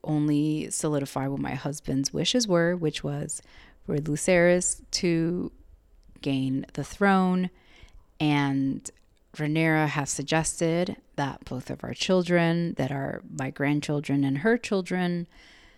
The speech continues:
um, betrothed one another so that it may, mm, it may stay within the Targaryen Valyrian connection, tied." And I thought, "What a great idea, Ra-, Ra-, Rhaenys.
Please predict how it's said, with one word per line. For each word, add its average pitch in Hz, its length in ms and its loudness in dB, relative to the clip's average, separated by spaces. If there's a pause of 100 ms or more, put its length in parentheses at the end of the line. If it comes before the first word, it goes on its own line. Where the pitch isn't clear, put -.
(460)
um, 135 360 -2
betrothed 160 840 2
one 147 240 2
another 143 640 0 (240)
so 135 320 0
that 135 340 -2
it 139 160 -4
may, 131 240 -2 (180)
mm, 143 380 2
it 160 160 4
may 147 140 2
stay 165 360 2
within 151 280 2
the 139 100 0
Targaryen 139 600 -2
Valyrian 139 840 -4 (840)
connection, 220 580 -2
tied." - 440 -6 (720)
And 147 120 -4
I 135 40 -2
thought, 139 220 -8
"What 143 80 -8
a 147 40 -12
great 135 220 -8
idea, 233 640 0
Ra-, 196 140 -4 (260)
Ra-, 190 140 -2 (200)
Rhaenys. 185 720 0